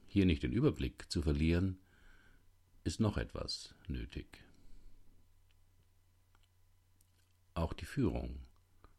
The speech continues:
die Führungskraft muss sich ändern.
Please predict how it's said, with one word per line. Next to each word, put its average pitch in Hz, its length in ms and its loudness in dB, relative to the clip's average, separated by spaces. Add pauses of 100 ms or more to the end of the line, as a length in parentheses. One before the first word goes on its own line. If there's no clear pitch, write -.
(200)
die 69 80 0
Führungskraft - 1000 -2 (220)
muss 73 220 0
sich - 360 -10 (140)
ändern. 64 540 -6